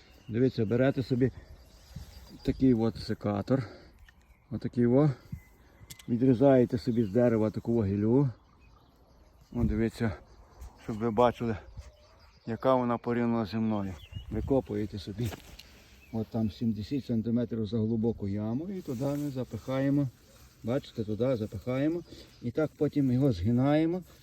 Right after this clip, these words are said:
І потім виводимо приблизно до середини, притискаємо руками моцно. За-,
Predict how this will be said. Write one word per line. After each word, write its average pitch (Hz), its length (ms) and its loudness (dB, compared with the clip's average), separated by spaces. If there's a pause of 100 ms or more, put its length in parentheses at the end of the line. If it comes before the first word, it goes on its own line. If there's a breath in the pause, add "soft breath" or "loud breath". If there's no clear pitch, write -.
(260 loud breath)
І 131 120 2
потім 147 340 4
виводимо 135 540 4
приблизно 123 500 2
до 110 140 0
середини, 123 520 0
притискаємо 120 840 0
руками 113 400 0
моцно. 117 520 0 (680 loud breath)
За-, 131 220 2